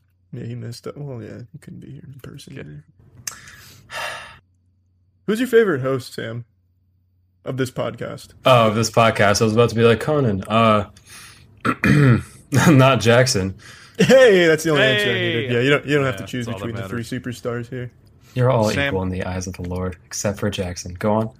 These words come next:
Speaker 2: Exactly. Well, Sam, let's imagine you had sixteen point two million dollars, right?
Speaker 1: Ooh.
Speaker 2: And for
Speaker 3: Yes.
Speaker 2: every million dollars you spent, John Cena would break one of your fingers. What would you
Speaker 3: Wait.
Speaker 2: buy?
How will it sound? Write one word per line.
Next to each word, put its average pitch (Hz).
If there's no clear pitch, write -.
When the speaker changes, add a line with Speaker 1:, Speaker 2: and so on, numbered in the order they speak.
Speaker 2:
Exactly. 165
Well, 139
Sam, 185
let's 208
imagine 180
you 123
had 110
sixteen 170
point 135
two 120
million 101
dollars, -
right? 107
Speaker 1:
Ooh. 170
Speaker 2:
And 135
for 127
Speaker 3:
Yes. 113
Speaker 2:
every 240
million 185
dollars 135
you 120
spent, 110
John 131
Cena 143
would 117
break 117
one 117
of 107
your 101
fingers. -
What 220
would 277
you 214
Speaker 3:
Wait. 117
Speaker 2:
buy? 113